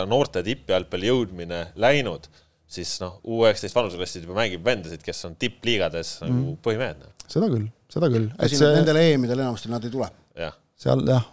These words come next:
Speaker 3: Neid ei
Speaker 2: Aga
Speaker 3: jõua lihtsalt.
Speaker 2: jah, aga noh, ütleme, et sa, sa m-, mõne sellise staari võid juba saada sinna, eks ole, jah. U seitseteist, seal on sul jah, veel Kroosid ja Pogbad on seal, eks ole, kõik koos nagu ja Keinid, kes siin kõik Eestis käisid, on ju, aga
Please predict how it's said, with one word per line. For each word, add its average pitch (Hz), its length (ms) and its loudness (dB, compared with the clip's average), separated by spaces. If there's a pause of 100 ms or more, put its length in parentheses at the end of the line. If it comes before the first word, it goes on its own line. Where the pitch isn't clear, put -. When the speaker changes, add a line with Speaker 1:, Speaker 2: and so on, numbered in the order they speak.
(260)
Speaker 3:
Neid 120 120 -4
ei 127 40 6
Speaker 2:
Aga 135 140 6
Speaker 3:
jõua 160 160 10
lihtsalt. 113 260 -6
Speaker 2:
jah, 226 140 4 (380)
aga 135 240 6
noh, 151 120 4
ütleme, 151 260 4
et 139 60 4
sa, 160 220 6
sa 160 180 0
m-, 175 220 0
mõne 202 240 8 (280)
sellise 147 360 2
staari 165 320 6
võid 143 140 6
juba 151 160 4
saada 165 260 6
sinna, 117 260 2
eks - 160 -4
ole, 131 120 2
jah. 139 120 4
U 180 120 8
seitseteist, 151 440 6
seal 156 160 10
on 120 100 8
sul 127 140 4
jah, 147 160 6
veel 113 320 2
Kroosid 123 380 4
ja 117 60 6
Pogbad 123 360 4
on 113 80 -2
seal, 127 240 6
eks - 180 -12
ole, - 140 -4
kõik - 180 -6
koos - 280 -2
nagu 92 180 -2
ja 101 100 0
Keinid, 107 360 -2
kes - 180 -6
siin - 100 -4
kõik - 140 -4
Eestis - 260 -4
käisid, 69 320 -4
on - 140 -8
ju, - 60 -10
aga - 300 -10